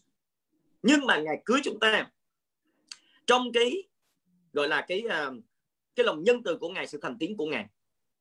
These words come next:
và trong giao ước của Ngài. Vì vậy, chúng ta không phải là chúng ta hãnh diện việc cỡ rằng là gì, "Ô, tôi đủ tốt để Chúa cưới", nhưng mà Ngài vì yêu chúng ta,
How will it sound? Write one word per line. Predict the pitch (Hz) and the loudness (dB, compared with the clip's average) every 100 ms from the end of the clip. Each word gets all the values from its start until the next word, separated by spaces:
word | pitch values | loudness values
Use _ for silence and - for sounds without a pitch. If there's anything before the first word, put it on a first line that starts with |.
| _ _ _ - | _ _ _ -4
và | 127 | 0
trong | 156 165 | 2 4
giao | 165 147 | 4 6
ước | 196 202 | 4 4
của | |
Ngài. | 139 107 _ _ _ - _ _ _ _ _ _ _ _ _ _ - | 0 -2 _ _ _ -20 _ _ _ _ _ _ _ _ _ _ -2
Vì | 175 | 2
vậy, | 165 | 2
chúng | 233 | 2
ta | 226 | 0
không | 226 220 | 0 0
phải | 135 | 2
là | 190 - | 2 0
chúng | 202 | -2
ta | |
hãnh | 185 151 247 | -4 -4 -2
diện | 214 156 117 147 | 2 2 0 -2
việc | 135 - | -2 -2
cỡ | 135 | -4
rằng | 196 | -4
là | 123 | -4
gì, | 110 | -4
"Ô, | - 220 208 | 4 4 6
tôi | 208 160 | 4 4
đủ | 110 | 2
tốt | 202 254 254 | 2 2 2
để | - 110 | -10 -10
Chúa | 127 - | -10 -4
cưới", | 139 - _ | -4 -4 _
nhưng | 147 294 277 | 0 0 2
mà | 196 | -2
Ngài | 139 127 117 | -2 -4 -6
vì | 123 113 | -6 -2
yêu | 226 254 185 | 0 2 0
chúng | |
ta, | - | -6